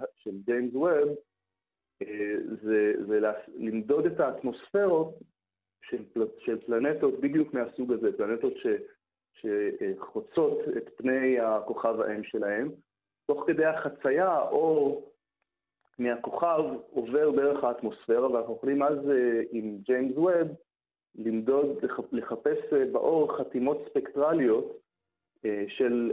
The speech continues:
ה-, האטומים ושל המולקולות שנמצאות באטמוספירה, ואפילו לחפש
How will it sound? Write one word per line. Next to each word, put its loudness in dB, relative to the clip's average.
ה-, -2
האטומים 0
ושל -4
המולקולות 2
שנמצאות -2
באטמוספירה, 0
ואפילו 0
לחפש 0